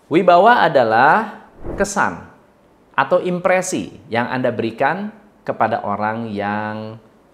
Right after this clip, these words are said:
melihat Anda. Sementara memang dalam menjadi seorang leader, kadang-kadang suka tipis-tipis, ya. Kita boleh rendah hati,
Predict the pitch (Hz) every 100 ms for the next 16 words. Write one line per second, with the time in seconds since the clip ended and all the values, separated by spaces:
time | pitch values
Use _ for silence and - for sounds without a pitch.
0 | - 101 107 - 92 82 - _ _ _
1 | - 180 190 233 285 311 - - _ _
2 | _ _ - 160 247 294 147 147 147 147
3 | 147 - _ _ _ _ _ - 131 123
4 | 113 120 117 113 107 165 240 131 160 -
5 | - _ _ 180 208 220 285 311 240 202
6 | 202 208 208 - 208 165 - 92 95 -
7 | _ - 165 170 190 196 190 185 180 -
8 | - 110 127 131 131 120 117 113 110 -
9 | - 131 120 113 95 92 - 139 220